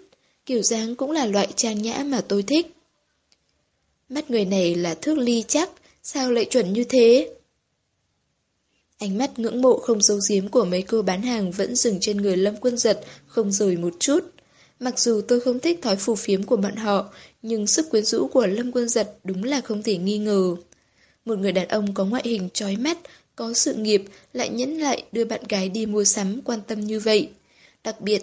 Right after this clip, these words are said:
là động tác ký tên quẹt thẻ, đẹp sững sờ. Rõ ràng là chiếc máy rút tiền tự động vô hạn ngạch. Người đàn ông như thế, phụ nữ không thích mới là lạ.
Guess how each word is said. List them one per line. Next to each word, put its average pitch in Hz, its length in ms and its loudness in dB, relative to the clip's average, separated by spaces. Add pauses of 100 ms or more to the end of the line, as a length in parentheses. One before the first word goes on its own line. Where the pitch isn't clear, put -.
là 196 180 -2
động 180 200 -4 (100)
tác 277 240 -10
ký 196 200 -6
tên 202 220 0
quẹt 202 220 -2
thẻ, 202 260 2 (300)
đẹp 202 240 -6
sững - 260 -4
sờ. 208 420 2 (400)
Rõ - 180 -2
ràng 269 280 0
là 190 80 0
chiếc 285 240 -4
máy 233 140 -2
rút 320 220 0
tiền 214 240 0
tự - 180 -4
động 214 160 0 (100)
vô 220 140 -4
hạn 220 200 -8
ngạch. 208 240 2 (1400)
Người 220 140 0
đàn 185 220 0
ông 202 280 0
như 208 120 -2
thế, 220 440 0 (240)
phụ 262 160 -2
nữ 254 160 2
không 262 280 -2
thích 302 260 -2
mới 202 260 -2
là 262 180 -2
lạ. 202 340 0